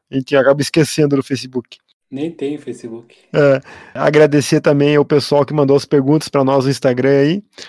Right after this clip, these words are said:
Speaker 1: O, começando pelo Profeta Veloz aí, né? O Marco, a Amanda Gabriel, o Thiago Trentin, o canal Corre Professor, na pe-, na pessoa do professor Carlos,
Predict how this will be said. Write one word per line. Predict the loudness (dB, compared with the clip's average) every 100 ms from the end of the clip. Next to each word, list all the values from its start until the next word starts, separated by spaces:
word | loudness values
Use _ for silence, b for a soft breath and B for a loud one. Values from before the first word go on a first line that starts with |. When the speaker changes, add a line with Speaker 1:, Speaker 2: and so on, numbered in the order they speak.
| B _
Speaker 1:
O, | 2 4 4 4 2 0
começando | 2 2 2 0 2
pelo | 0 2
Profeta | 2 0 2 2 2
Veloz | 4 4 4 4 2
aí, | 0 0 _ _ _ B B B B B -4
né? | 0 0 -2 -10 B B
O | 2 4 6 4 2
Marco, | 0 2 4 4 2 -2 -6 -10 _ _
a | 0 0 0
Amanda | 0 0 2 4
Gabriel, | 4 4 4 4 2 0 -8 _ _ _
o | -2
Thiago | 0 0 0 0
Trentin, | -2 -2 -2 -4 -4 -2 -6 _ b b b -8
o |
canal | -2 0 2 2
Corre | 4 2
Professor, | 2 -2 -4 -4 2 2 2
na | 0
pe-, | 0 0
na | -2
pessoa | -2 -2 0
do | -4
professor | -4 -6 -2 -4
Carlos, | 0 0 2 0 -6